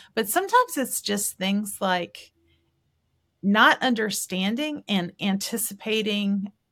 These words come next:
needs, and therefore expecting everybody to fall in certain parameters in terms of how things work in a group or things like that, that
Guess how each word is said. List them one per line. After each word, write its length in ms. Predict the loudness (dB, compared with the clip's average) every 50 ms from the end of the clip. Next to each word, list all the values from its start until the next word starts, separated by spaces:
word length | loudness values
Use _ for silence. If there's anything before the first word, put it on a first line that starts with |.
| _ _ _ _ _ _ _ _ 0
needs, 540 | 2 4 4 4 4 2 0 0 -2 -4 -8
and 280 | -6 -2 0 0 2 2
therefore 800 | 2 2 2 0 -2 -6 -8 -6 -2 0 2 4 4 4 2 0 -2
expecting 1160 | -6 -4 -4 -4 -4 -6 -4 -2 2 2 2 2 0 -6 -4 -2 -2 0 0 -2 -2 -4 -6 _ _ _ _ _ -20 _ -20 _ _
everybody 600 | 0 2 2 2 2 2 4 4 4 4 2 0 -2
to 580 | -2 -4 -4 -4 -2 -2 0 0 -2 -2 -4 -8
fall 800 | -14 -18 -12 -4 2 4 4 6 6 6 4 2 2 -2 -6 -10 _ _ _ _ _ _ _ _ _ _
in 140 | -2 -2 0
certain 340 | 0 0 0 -2 0 -2 -2
parameters 840 | -6 -4 -2 0 0 2 2 2 0 0 0 0 0 0 -2 -4 -6 -8 -6
in 160 | -6 -6 -4
terms 420 | -4 -2 -2 -2 -2 -2 -4 -4 -4
of 200 | -4 -4 -6 -8 -16 -20 -18
how 300 | -16 -8 -2 0 0 0
things 440 | 0 -2 -4 -4 -4 -4 -6 -8 -6
work 360 | -2 -2 -2 -2 -4 -10 -12
in 240 | -6 -4 -4 -4 -2 -4
a 80 | -6
group 460 | -6 -6 -4 -2 0 0 0 0 -4 -8 _ -20 -20 -18 -8
or 400 | -2 0 2 4 4 4 2 0 -4 -16 -20 -20 -20 -20 -20 -20 -20 _ _ _ _ -16 -16
things 380 | -8 0 2 4 4 4 2 2
like 220 | 0 0 0 2
that, 280 | 6 6 8 8 6 2 -2 -6 0
that 360 | 4 4 4 4 4 -2 _